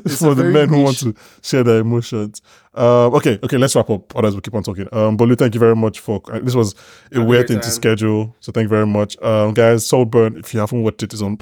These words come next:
Speaker 2: Prime Video right now.
Speaker 3: Go watch
Speaker 2: Past
Speaker 3: it.
Speaker 2: Lives is Paris
Speaker 3: Is it
Speaker 2: in
Speaker 3: not,
Speaker 2: cinemas.
Speaker 3: is it, is it on Prime yet? I thought Saltburn, I thought Saltburn
Speaker 2: At
Speaker 3: was
Speaker 2: the, at the point this
Speaker 3: twenty-second.
Speaker 2: is, at the point this is coming out, yeah, to be on, to be on, to be on Prime Video.
Speaker 3: Oh, my bad, guys.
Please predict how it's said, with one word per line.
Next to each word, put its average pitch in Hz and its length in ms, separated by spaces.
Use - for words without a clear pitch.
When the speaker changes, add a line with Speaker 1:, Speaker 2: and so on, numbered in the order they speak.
Speaker 2:
Prime 110 240
Video 110 180
right 104 200
now. 107 200
Speaker 3:
Go 117 140
watch 104 100
Speaker 2:
Past 117 200
Speaker 3:
it. 120 40
Speaker 2:
Lives 104 160
is - 140
Paris 107 220
Speaker 3:
Is - 60
it - 20
Speaker 2:
in 113 60
Speaker 3:
not, - 60
Speaker 2:
cinemas. 110 260
Speaker 3:
is - 100
it, - 40
is - 80
it 539 100
on 240 80
Prime 247 240
yet? 143 280
I 202 60
thought 220 200
Saltburn, 214 320
I 185 60
thought 370 160
Saltburn - 200
Speaker 2:
At 131 140
Speaker 3:
was 139 100
Speaker 2:
the, 175 80
at 139 60
the 143 80
point 156 180
this 123 120
Speaker 3:
twenty-second. 139 80
Speaker 2:
is, 127 40
at 131 60
the 123 40
point 151 180
this 120 80
is 101 60
coming 117 240
out, 101 200
yeah, 104 160
to 107 100
be 107 80
on, 98 140
to 110 200
be 110 140
on, 98 300
to 101 60
be 110 80
on 101 100
Prime 101 280
Video. 175 160
Speaker 3:
Oh, 180 600
my 131 200
bad, 117 300
guys. 113 460